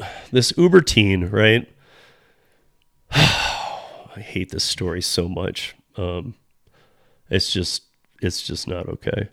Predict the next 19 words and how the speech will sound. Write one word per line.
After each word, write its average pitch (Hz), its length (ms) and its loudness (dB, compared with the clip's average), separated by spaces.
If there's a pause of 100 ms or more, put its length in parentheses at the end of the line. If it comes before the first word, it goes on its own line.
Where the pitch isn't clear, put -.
(600)
So, 135 540 8 (1500)
and, 120 320 4
and 135 160 4
as 156 200 6
you're 190 100 4
gonna 156 140 6
hear 113 260 4
here, 98 400 -2 (1400)
I 127 100 8
think 185 260 4
what 139 180 2
they're 139 120 6
trying 131 320 6
to 117 80 4
do 117 180 6
very 110 240 6
much 104 460 4
is 92 500 2 (100)
not, 110 440 4